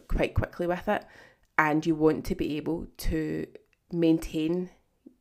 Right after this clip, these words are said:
your results and your weight and your co-, body composition without relying on MyFitnessPal or Kahunas. Um, there has to be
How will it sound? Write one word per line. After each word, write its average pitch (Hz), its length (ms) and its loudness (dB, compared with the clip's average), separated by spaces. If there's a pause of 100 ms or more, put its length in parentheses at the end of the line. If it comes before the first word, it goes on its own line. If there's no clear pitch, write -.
(120)
your 156 600 -2 (320)
results 156 540 0 (100)
and 160 120 -6
your 151 140 -6
weight 151 540 -6
and 156 120 -8
your 151 100 -10
co-, - 180 -8
body 160 320 -2
composition 165 640 -4 (340)
without 151 340 2
relying 143 640 0 (100)
on 143 440 -4 (840)
MyFitnessPal 147 760 -6 (320)
or 147 260 -6
Kahunas. 143 600 -10 (460)
Um, 147 340 -6 (100)
there 147 80 0
has 139 240 -6
to - 100 -8
be 127 320 -8